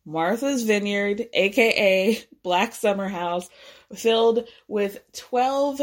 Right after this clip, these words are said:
incredibly beautiful, um, messy, drunk, accomplished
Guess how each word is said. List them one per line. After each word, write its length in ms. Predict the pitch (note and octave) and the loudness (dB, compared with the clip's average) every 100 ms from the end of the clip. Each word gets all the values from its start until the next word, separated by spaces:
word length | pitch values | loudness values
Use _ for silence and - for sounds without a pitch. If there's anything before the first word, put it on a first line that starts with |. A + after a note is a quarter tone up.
| - | -4
incredibly 960 | G3+ - A#3 A3+ B3 C4 A#3+ A#3 A#3 | -4 -4 -2 0 0 0 0 0 -2
beautiful, 960 | - F#3 G#3 A#3 A#3+ A#3+ A3 A3 A3 A3 - - - | -2 -4 0 2 2 2 2 2 0 -4 -14 -16 -8
um, 500 | F#3 E3+ E3 E3 D#3+ - - _ _ _ _ _ _ _ _ _ _ _ _ _ _ - | -4 0 0 -2 -8 -16 -20 _ _ _ _ _ _ _ _ _ _ _ _ _ _ -2
messy, 1040 | G#3+ A3 A#3 B3 - A#3+ A3+ A3 G#3+ G#3+ - - _ _ - | 2 4 4 0 -2 -2 0 -2 -2 -4 -10 -20 _ _ -16
drunk, 840 | G3 G3 A3+ A3 A3+ A#3 - - _ _ _ _ _ _ _ _ _ _ - | -4 2 4 4 2 -2 -8 -18 _ _ _ _ _ _ _ _ _ _ -6
accomplished 1200 | G#3+ - B3+ A#3 A#3+ B3 A#3 A3+ A#3 - - | -6 -2 0 0 0 2 2 2 0 -4 -14